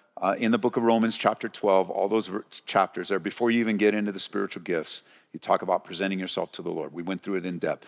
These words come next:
but let me give you a few things. Number one, <clears throat> you're looking to discern the will, practical steps, discovering the will of God. Number one, God will speak to you through his word. That makes sense. He'll speak to you through his word. In Psalm one nineteen,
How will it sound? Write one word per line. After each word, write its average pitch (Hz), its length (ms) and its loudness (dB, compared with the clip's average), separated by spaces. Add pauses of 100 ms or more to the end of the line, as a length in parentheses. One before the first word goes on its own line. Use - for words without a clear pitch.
(100)
but 95 100 -4
let 98 80 0
me 104 80 2
give 107 140 4
you 107 60 2
a - 40 -2
few 104 140 -6
things. 87 240 -6
Number 120 160 6
one, 127 220 4 (520)
<clears throat> 110 140 -10
you're 110 160 4
looking 123 220 4
to 147 80 4
discern 123 420 2
the 120 100 4
will, 101 220 6
practical - 500 2
steps, - 520 2 (320)
discovering 120 480 4
the 120 80 4
will 123 140 4
of 117 80 2
God. 98 180 6
Number 113 220 4
one, 113 300 4 (200)
God 110 200 8
will 127 100 0
speak - 340 -2
to 120 100 2
you 117 60 4
through 107 180 0
his 104 140 2
word. 90 340 2 (280)
That 82 80 -8
makes 92 200 -2
sense. - 280 -6
He'll 80 120 -8
speak - 360 -4
to - 140 -2
you 120 200 4 (240)
through 101 140 0
his 98 180 0
word. 85 300 2 (500)
In 87 180 0
Psalm 98 340 2
one 113 160 4
nineteen, 117 640 0